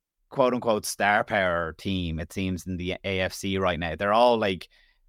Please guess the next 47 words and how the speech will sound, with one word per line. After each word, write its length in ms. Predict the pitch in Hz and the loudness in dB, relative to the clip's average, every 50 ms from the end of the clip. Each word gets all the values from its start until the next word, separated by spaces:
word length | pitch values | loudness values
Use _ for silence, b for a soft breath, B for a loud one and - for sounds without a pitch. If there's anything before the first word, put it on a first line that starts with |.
| _ _ | _ _
you 120 | 101 107 | -6 -4
know, 280 | 104 98 92 90 87 - - | -2 0 0 0 -2 -4 -8
higher 320 | - - 107 107 104 98 | -6 -2 0 0 0 0
powered, 440 | - - 101 101 104 107 104 98 92 | -2 -2 0 0 2 2 0 0 -2
and 80 | 90 90 | -2 -2
we 120 | 90 92 | 0 0
all, 320 | 92 92 95 95 92 85 - - - - _ - | 2 2 2 0 -2 -4 -6 -12 -18 -20 _ -10
you 220 | 85 76 92 104 | -8 -4 -2 0
know, 180 | 98 92 90 87 | 0 2 0 2
go 200 | 85 95 98 92 | 2 2 2 2
on 120 | 92 90 | 2 0
their 120 | 90 90 | 0 0
legacy 420 | 87 92 92 92 87 87 - - 87 | 2 2 0 0 0 -4 -6 -4 -4
names. 320 | 87 92 95 92 90 - | -2 -2 -2 -2 -4 -4
Oh, 160 | - 92 95 | -2 -2 -2
it's 100 | 90 - | -2 -4
the 60 | - 90 | -6 -10
Kansas 380 | - - 98 95 95 87 85 | -6 -4 -4 -4 -4 -4 -6
City 180 | 98 95 92 82 | -4 -4 -4 -4
Chiefs, 320 | - - 104 95 90 - | -4 -6 -6 -6 -6 -8
it's 120 | - - 95 | -12 -14 -12
the 60 | 90 | -12
Cincinnati 580 | - - 104 98 92 - - 90 90 92 87 | -8 -6 -6 -6 -6 -6 -4 -4 -4 -4 -2
Bengals. 440 | 85 98 98 104 101 95 82 - - B B B B B B _ | 0 0 0 2 2 0 -2 -4 -6 B B B B B B _
But 120 | 117 117 | 0 2
we're 220 | 107 117 113 113 | 2 4 6 8
all 220 | 113 120 135 139 127 | 8 10 10 8 8
wondering, 540 | 107 110 123 135 160 117 104 92 92 90 82 | 6 2 2 2 2 2 0 0 0 0 2
where 260 | 101 101 107 113 120 | 2 4 4 4 4
is 140 | 120 110 107 | 2 0 0
that 180 | 104 98 - | 0 0 -2
team 460 | - - 104 104 107 107 101 95 87 | -4 -4 -2 -2 0 0 0 0 0
that 180 | 82 95 90 - | 0 -2 -2 -2
should 160 | - 110 98 | -4 -6 -4
be, 160 | 87 98 95 | -2 -4 -2
like, 300 | 92 92 90 87 85 80 | 0 0 0 0 -2 -2
gone 240 | - 90 87 92 92 | -2 -2 -2 0 -2
to 80 | - - - | -4 -4 -2
eight 220 | 98 101 101 - | -2 -2 -2 -2
and 100 | 82 92 | -2 0
oh, 260 | 92 98 98 92 87 | 2 4 4 4 2
gone 200 | 85 90 90 85 - | 0 -2 -4 -4 -4
to 100 | 92 92 | -4 -2
nine 320 | 90 92 98 101 101 101 | 0 0 0 0 0 0
and 120 | 95 90 | 0 0
oh 220 | 92 92 95 95 92 | 2 2 2 2 0
this, 400 | 92 85 - - - - - | -2 -4 -6 -8 -10 -12 -14